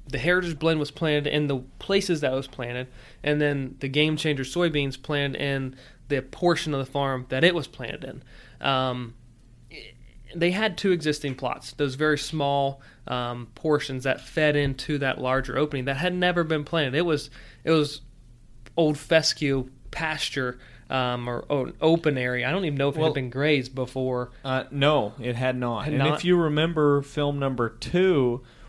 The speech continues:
Speaker 2: while we were in Mississippi, Matt was spraying out the fescue
Speaker 1: Uh-huh.
Speaker 2: up around the perimeter of the house because we have plans to release those native grasses that are in there to where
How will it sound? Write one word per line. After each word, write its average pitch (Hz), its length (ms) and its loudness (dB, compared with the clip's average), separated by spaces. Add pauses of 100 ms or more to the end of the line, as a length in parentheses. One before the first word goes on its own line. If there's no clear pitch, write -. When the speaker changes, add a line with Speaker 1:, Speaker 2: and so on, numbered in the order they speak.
(120)
Speaker 2:
while 131 280 4
we 151 140 2
were 143 160 2
in 131 120 0
Mississippi, 131 580 -2
Matt 123 320 2
was 120 140 -4
spraying 127 400 -2
out 117 180 -2
the 127 60 -16
fescue 131 500 2 (140)
Speaker 1:
Uh-huh. 160 100 -2 (280)
Speaker 2:
up 156 200 6
around 143 320 2
the 127 60 0
perimeter 147 580 2
of 113 80 2
the 107 60 -2
house 170 520 4
because 123 380 -2
we 127 100 0
have 131 200 -2
plans 135 440 -2
to 131 120 -6
release 123 400 -6
those 120 220 -2
native 120 300 -4
grasses 127 520 2
that 110 120 -6
are 110 80 -2
in 110 120 -6
there 110 180 -4
to - 140 -8
where 120 280 2